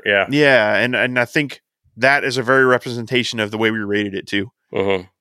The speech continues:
Speaker 2: But, uh, speaking of rating things, give us those five-star ratings. Hopefully we don't, uh, we don't, uh, you know, put you in the bummer at the end. But, uh, appreciate all of our listeners. Um, record-setting day for us right now. It's trending to be almost six hundred downloads,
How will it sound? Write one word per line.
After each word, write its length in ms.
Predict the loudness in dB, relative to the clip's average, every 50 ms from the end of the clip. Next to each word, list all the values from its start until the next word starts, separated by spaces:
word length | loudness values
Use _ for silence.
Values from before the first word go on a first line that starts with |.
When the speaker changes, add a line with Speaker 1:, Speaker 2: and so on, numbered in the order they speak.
| _ -10
Speaker 2:
But, 320 | -4 -2 -2 -2 0 -2
uh, 140 | -2 -2 -2
speaking 420 | -2 -2 0 0 0 2 2 0
of 120 | 0 2 2
rating 300 | 2 2 2 0 0 0
things, 520 | 0 -2 -2 -2 -4 -8 -12 -14 -14 -16 _ _
give 160 | 0 2 4
us 140 | 4 2 4
those 380 | 4 4 4 4 4 2 0 -2
five-star 500 | 0 2 2 2 2 2 2 2 2 4
ratings. 360 | 4 2 2 0 -2 -6 -2
Hopefully 340 | 0 0 0 0 0 0 2
we 120 | 4 4
don't, 320 | 4 4 2 0 0 0
uh, 260 | 2 2 4 4 2 0 _ _ _ _ _ _ _ _
we 120 | -4 -2 0
don't, 220 | 2 2 0 0 _ 2 2
uh, 160 | 4 4 4
you 200 | 2 2 0 0
know, 280 | 0 0 0 -2 -4 _ _ _ -4
put 180 | -4 -2 0
you 80 | 2 2
in 80 | 2
the 80 | 2 0
bummer 320 | 0 2 0 2 2 2
at 140 | 2 2 0
the 180 | -2 -2 0 0
end. 280 | 0 -2 -4 -10 -12 -6 0
But, 160 | 0 0 0 0 _ _ _ 0
uh, 240 | 2 2 4 2 2 -2
appreciate 640 | -4 -4 0 0 0 0 2 2 2 2 0 0 _ _ _ _ _ _ _ _ 0
all 160 | 4 4 6
of 60 | 6
our 120 | 4 4 4
listeners. 640 | 2 0 -2 -2 -2 -2 -2 -2 -2 -4 -8 -12 _ _ _ _ -8 -4
Um, 360 | -2 0 0 -2 -4 -8 -14 _ _ _ _ _ -8
record-setting 680 | -2 0 0 2 2 0 0 2 4 4 4 4 4
day 180 | 4 4 4 2
for 180 | 2 2 2 4
us 160 | 4 4 4
right 180 | 2 2 2
now. 180 | 2 2 0 0
It's 120 | 0 -2
trending 300 | -4 -2 -2 0 0 -2
to 80 | -2 0
be 120 | 0 2
almost 280 | 2 2 2 0 0 0
six 180 | 0 -2 -2 0
hundred 260 | 0 2 2 2 2
downloads, 680 | 2 2 2 2 2 4 4 4 2 0 -4 -8 -12